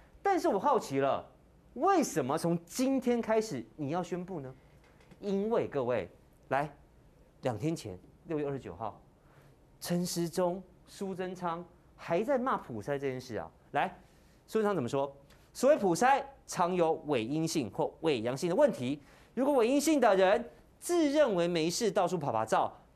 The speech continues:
反而增加疫情蔓延的风险。这什么意思？你染了，你染疫了，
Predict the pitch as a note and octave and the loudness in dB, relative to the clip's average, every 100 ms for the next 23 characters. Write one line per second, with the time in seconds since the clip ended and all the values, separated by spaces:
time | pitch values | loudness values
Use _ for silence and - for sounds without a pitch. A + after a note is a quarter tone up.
0 | - E3 B2 B2 C#3 E3 D#3+ D#3+ C#3+ - | -4 -2 0 0 0 0 0 0 0 -2
1 | F#3+ E3 B2+ - G#2+ A#2+ E3 B2+ G2 F#2+ | -6 -6 -6 -8 -8 -4 -4 -4 -6 -6
2 | G#2 A2 G#2+ G#2 F2+ - - _ - _ | -6 -6 -8 -8 -14 -18 -20 _ -20 _
3 | C4+ - A#2+ D#3 C#3 F#2+ - _ - - | -8 -6 -6 -6 -8 -12 -18 _ -20 -20
4 | - _ - A#3 D#4+ D4+ F3+ C#3 D3 G#2+ | -20 _ -6 0 2 4 4 2 0 0
5 | - G3+ D4 G#3 G3+ C4+ E3 A2 | -4 -2 2 2 2 2 2 0